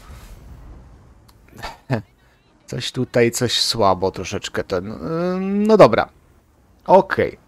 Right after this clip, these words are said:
spróbujmy jeszcze. Ale czai się, czai się nasz bohater na tę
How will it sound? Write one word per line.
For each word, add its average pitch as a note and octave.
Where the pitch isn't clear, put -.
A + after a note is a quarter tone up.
spróbujmy B2+
jeszcze. -
Ale D3
czai D3
się, G#2
czai E3
się D#3
nasz B2+
bohater B2+
na A2+
tę A2+